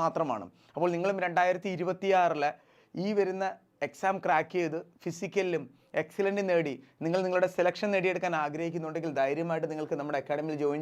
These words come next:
ചെയ്യാവുന്നതാണ്. നമ്മൾ ക്ലാസ്സുകൾ ഫെബ്രുവരി ഒന്ന് മുതൽ സ്റ്റാർട്ട് ചെയ്യുന്നതായിരിക്കും. എന്നാണ് കുട്ടികളെ? ഫെബ്രുവരി ഒന്ന് മുതൽ ഓൺലൈൻ ക്ലാസ് സ്റ്റാർട്ട് ചെയ്യുന്നതായിരിക്കും. എക്സാമിന് ടൈം വളരെ കുറവായിരിക്കും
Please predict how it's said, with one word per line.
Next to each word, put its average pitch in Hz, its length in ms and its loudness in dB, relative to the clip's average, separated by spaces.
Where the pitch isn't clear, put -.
ചെയ്യാവുന്നതാണ്. 160 560 2
നമ്മൾ 180 160 4
ക്ലാസ്സുകൾ 170 400 4
ഫെബ്രുവരി 180 460 6
ഒന്ന് 185 220 -2
മുതൽ 175 240 0
സ്റ്റാർട്ട് 143 300 0
ചെയ്യുന്നതായിരിക്കും. 113 560 -6
എന്നാണ് 160 260 0
കുട്ടികളെ? 170 320 2
ഫെബ്രുവരി 202 460 4
ഒന്ന് 202 220 -2
മുതൽ 196 160 2
ഓൺലൈൻ 175 260 -2
ക്ലാസ് 170 240 0
സ്റ്റാർട്ട് 156 320 0
ചെയ്യുന്നതായിരിക്കും. 175 540 0
എക്സാമിന് 208 460 2
ടൈം 180 160 4
വളരെ 185 300 4
കുറവായിരിക്കും 151 500 0